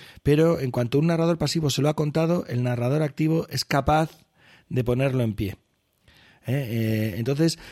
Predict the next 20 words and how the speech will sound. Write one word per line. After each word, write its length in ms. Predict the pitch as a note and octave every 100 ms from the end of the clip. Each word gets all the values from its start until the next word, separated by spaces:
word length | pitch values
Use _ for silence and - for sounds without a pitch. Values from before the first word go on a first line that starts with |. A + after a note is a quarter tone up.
| -
esos 240 | D#3+ G3
son 160 | F3 G3+
los 140 | F#3+
narradores 480 | E3 C#3+ C3+ C#3 E3
populares 480 | - D#3+ D#3 E3 E3
que 280 | - B2 A2+
más 200 | B2+ C3+
interesan 360 | D3 D3 C#3+
a 60 | C#3
los 160 | A#2+ G#2+
folcloristas 640 | A#2 A2+ A#2 D3 C#3+ D3
porque 160 | C#3+ A2+
son 160 | C3
los 100 | C3
grandes 300 | B2 B2+ C3
informantes 800 | B2+ A#2+ B2 C#3 D3+ C#3 C3+ D3 - - -
y 80 | C3
son 120 | B2+
los 140 | C3+ C3
narradores, 640 | C#3 C#3 C#3+ C#3+ D#3